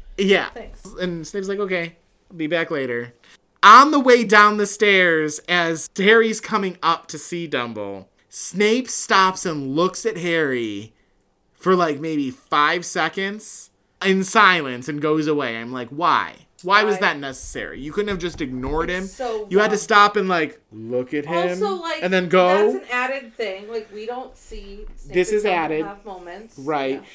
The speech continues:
Speaker 1: So this is also coming directly out of the Horcrux conversation,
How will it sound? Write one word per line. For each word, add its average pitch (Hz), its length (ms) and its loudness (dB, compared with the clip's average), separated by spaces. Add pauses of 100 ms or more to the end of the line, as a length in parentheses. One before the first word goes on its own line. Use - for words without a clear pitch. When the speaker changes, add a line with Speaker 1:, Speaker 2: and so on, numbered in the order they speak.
(140)
Speaker 1:
So 202 200 4
this 226 220 -2
is 262 120 -8
also 185 380 -4
coming 190 460 -10
directly 147 760 -6
out 127 220 -8
of 117 120 -10
the 123 120 -10
Horcrux 107 580 -14
conversation, 80 800 -20